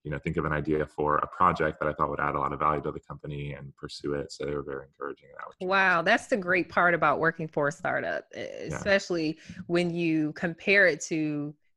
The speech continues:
Speaker 2: being in most structured corporate environments. It's, it's,
Speaker 1: Mm-hmm.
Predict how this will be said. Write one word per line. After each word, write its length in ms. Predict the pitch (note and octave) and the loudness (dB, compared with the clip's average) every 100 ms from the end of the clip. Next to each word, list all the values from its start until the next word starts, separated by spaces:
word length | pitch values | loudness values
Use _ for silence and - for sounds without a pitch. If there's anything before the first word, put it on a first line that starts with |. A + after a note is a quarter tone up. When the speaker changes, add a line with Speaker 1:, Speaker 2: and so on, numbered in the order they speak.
| - D#3+ | -8 -2
Speaker 2:
being 280 | E3 D#3+ | 0 0
in 380 | C#3+ D3+ D3 D3+ | -2 -4 -4 -4
most 600 | E3 E3+ F3+ - - _ _ _ _ _ | -2 -2 -2 -6 -16 _ _ _ _ _
structured 680 | - - F3+ - F#3+ E3 - - _ _ _ _ _ - | -8 2 4 4 0 0 -2 -10 _ _ _ _ _ -20
corporate 460 | - F#3 F#3 A3 B3 | 0 2 4 4 4
environments. 840 | B3 B3+ B3+ B3+ C4 A3+ - - F#3+ | 6 6 6 2 0 -4 -10 -8 -4
It's, 180 | F#3+ | -2
it's, 240 | F3+ F3+ | -2 -2
Speaker 1:
Mm-hmm. 100 | F#3 | -2